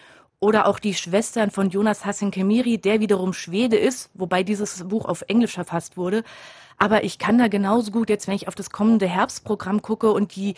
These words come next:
Titel, die jetzt quasi schon so ein bisschen so einen Buzz erzeugen, wo man fast von ausgehen kann, dass sie viel Aufmerksamkeit, ähm, erwe-, erwecken werden,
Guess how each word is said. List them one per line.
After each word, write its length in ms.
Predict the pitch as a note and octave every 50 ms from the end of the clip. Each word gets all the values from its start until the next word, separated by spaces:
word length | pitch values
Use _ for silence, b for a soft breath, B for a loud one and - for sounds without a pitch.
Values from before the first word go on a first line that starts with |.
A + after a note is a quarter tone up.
| B B B B
Titel, 340 | - - A#3+ A#3 - A#3 A3
die 80 | F#3+ G3+
jetzt 140 | G3+ - -
quasi 380 | - F3+ F3 G3+ G#3 A3+ G3+
schon 240 | - - G3+ G3+ G#3
so 80 | F#3+ G3
ein 80 | G3+
bisschen 240 | G3 G#3 - A3 F#3+
so 80 | F3 F#3
einen 140 | F3+ D3+
Buzz 420 | - E3 F3 A3 A#3 - - - -
erzeugen, 560 | - G3 - - F#3 F#3+ F#3+ G3 G3+ G#3 F#3
wo 100 | F#3 F#3
man 160 | F#3+ F#3+ F#3
fast 380 | - - - G#3 G3+ - - -
von 160 | - F#3 -
ausgehen 480 | - - F#3+ A#3+ B3 - - F#3 F#3 F3
kann, 180 | - F#3 F#3+
dass 140 | F#3 F3 -
sie 80 | - F3+
viel 180 | - F#3+ F3+ -
Aufmerksamkeit, 680 | - - - - A3 F3+ - F#3+ F3+ - F3+ F3 F3 B B B B B B B B B _
ähm, 360 | G3 G3 F#3+ F#3+ F#3 F#3 F#3 -
erwe-, 200 | - F3+ E3 F3+
erwecken 460 | - F#3 F#3 F3 F#3+ G3+ - A3 G3
werden, 360 | E3+ E3+ E3+ F3+ F#3 G#3+ A3